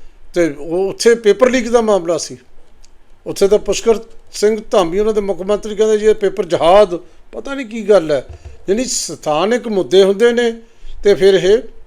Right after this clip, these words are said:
ਅੰਦੋਲਨ ਪੂਰਾ ਲੈ ਲੈਂਦੇ ਨੇ, ਪੂਰਾ ਰੂਪ ਅੰਦੋਲਨ ਦਾ। ਆਪਾਂ ਦੇਖਿਆ ਨਾ ਨੇਪਾਲ ਦੇ ਵਿੱਚ ਸੋਸ਼ਲ ਮੀਡੀਆ ਤੋਂ ਲੈ ਕੇ ਕੀ ਹੋਇਆ, ਸਰਕਾਰ ਹੀ ਬਦਲ ਗਈ ਸੀ।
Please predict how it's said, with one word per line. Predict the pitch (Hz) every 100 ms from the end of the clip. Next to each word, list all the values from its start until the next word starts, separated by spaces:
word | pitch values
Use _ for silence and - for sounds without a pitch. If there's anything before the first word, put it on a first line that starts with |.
| -
ਅੰਦੋਲਨ | 180 160 185 214 220
ਪੂਰਾ | 220 _ - 254 269 240 196 - - - - - 151 131
ਲੈ | 175 185
ਲੈਂਦੇ | 185 175 180
ਨੇ, | 185 190 175 - - - 233
ਪੂਰਾ | 226 214
ਰੂਪ | 170 165 160 175 170 -
ਅੰਦੋਲਨ | 175 160 170 190 190
ਦਾ। | 196 196 - - _ -
ਆਪਾਂ | 180 180 202 196 190
ਦੇਖਿਆ | 180 - 147 170 - 254
ਨਾ | 254
ਨੇਪਾਲ | 214 202 196 190
ਦੇ | 202
ਵਿੱਚ | 196 - - _ - -
ਸੋਸ਼ਲ | - 190 190 214
ਮੀਡੀਆ | 220 220 233
ਤੋਂ | 220 202
ਲੈ | 196
ਕੇ | 190
ਕੀ | 202 214
ਹੋਇਆ, | 202 202
ਸਰਕਾਰ | 202 165 165 175
ਹੀ | 180
ਬਦਲ | 156 135
ਗਈ | 127
ਸੀ। | -